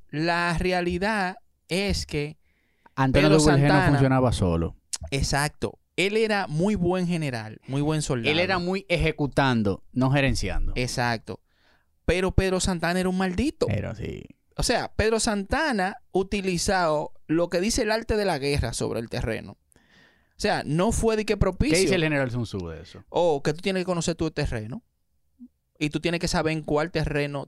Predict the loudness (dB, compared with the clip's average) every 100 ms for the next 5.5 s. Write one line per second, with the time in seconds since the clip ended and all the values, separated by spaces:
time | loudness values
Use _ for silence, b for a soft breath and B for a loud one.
0 | -6 -2 -2 -6 _ -20 _ -2 0 0
1 | 0 -2 -2 -2 0 0 0 -2 -2 -2
2 | 0 2 2 0 0 0 -2 -2 -2 0
3 | 0 0 0 -2 -2 -2 -4 -4 -4 -4
4 | -4 -6 -8 -12 -14 -16 -20 _ -8 -6
5 | -4 -4 -6 -10 -10